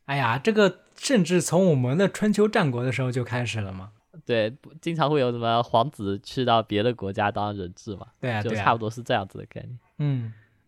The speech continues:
Speaker 2: 然后这里说的话，就是因为黑田官兵卫他自己的儿子是，就作为人质是在织田家的，然后他去，他去那个有冈城劝降，然后被荒木村重囚禁了起来，就也没有说杀了他，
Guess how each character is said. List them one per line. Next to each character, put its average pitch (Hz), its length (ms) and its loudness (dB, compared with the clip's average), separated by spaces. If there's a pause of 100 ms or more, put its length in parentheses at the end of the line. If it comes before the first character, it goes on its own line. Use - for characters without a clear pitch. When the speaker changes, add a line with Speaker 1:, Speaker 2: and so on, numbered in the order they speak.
(200)
Speaker 2:
然 - 100 -12
后 143 440 2
这 285 160 4
里 123 160 4
说 180 260 4
的 185 80 6
话， 175 140 8
就 180 100 0
是 165 340 2
因 196 120 -2
为 190 240 8
黑 294 120 0
田 170 220 -2
官 202 160 0
兵 214 140 -8
卫 196 120 4
他 202 200 0
自 302 120 -12
己 147 140 -6
的 117 80 0
儿 95 180 0
子 156 180 -6
是， 135 360 -4 (920)
就 156 100 4
作 170 200 6
为 143 100 10
人 120 200 6
质 151 160 0
是 151 140 0
在 127 320 6 (600)
织 - 140 0
田 110 200 0
家 107 220 2
的， - 260 -8
然 113 140 -8
后 135 100 -2
他 151 140 0
去， 131 420 0 (220)
他 180 140 -4
去 165 180 -2
那 156 100 -2
个 123 200 0
有 120 160 0
冈 160 180 4
城 123 220 -4
劝 160 240 0
降， 107 280 -6
然 113 120 -6
后 143 100 0
被 156 140 4
荒 180 160 0
木 170 100 -6
村 175 180 -2
重 170 260 0 (200)
囚 127 260 -4
禁 262 160 -2
了 135 120 0
起 - 180 -16
来， 107 180 -12
就 170 300 -2 (220)
也 139 140 -2
没 156 140 2
有 214 140 6
说 180 220 -6
杀 208 240 0
了 156 120 0
他， 113 320 -6